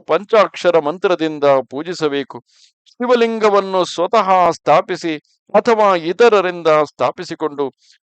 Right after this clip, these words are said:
ಉತ್ತಮ ದ್ರವ್ಯಮಯ ಉಪಚಾರಗಳಿಂದ ಪೂಜೆ ಮಾಡಬೇಕು.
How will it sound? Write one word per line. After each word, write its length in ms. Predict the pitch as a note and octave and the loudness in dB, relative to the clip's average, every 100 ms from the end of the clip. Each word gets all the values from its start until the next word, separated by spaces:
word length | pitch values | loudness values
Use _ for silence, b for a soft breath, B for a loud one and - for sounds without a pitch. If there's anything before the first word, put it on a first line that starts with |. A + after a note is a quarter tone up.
| _ | _
ಉತ್ತಮ 500 | G#3 C4 _ - G#3+ F#3+ D#3+ A#2+ | -8 -8 _ -2 0 2 0 -2
ದ್ರವ್ಯಮಯ 640 | B2 G#3 G#3 A3 F3 E3+ D#3+ | -4 -4 0 0 0 -2 -2
ಉಪಚಾರಗಳಿಂದ 880 | C#3+ F#3+ G3+ A3 A#3 G3 F3+ E3 D3 C#3+ C#3 - | -6 -8 -2 0 0 2 0 -2 0 0 0 -4
ಪೂಜೆ 260 | C3+ F3 | -8 -6
ಮಾಡಬೇಕು. 580 | D3 C#3+ C#3 C3+ C3 | -2 -2 -2 -4 -6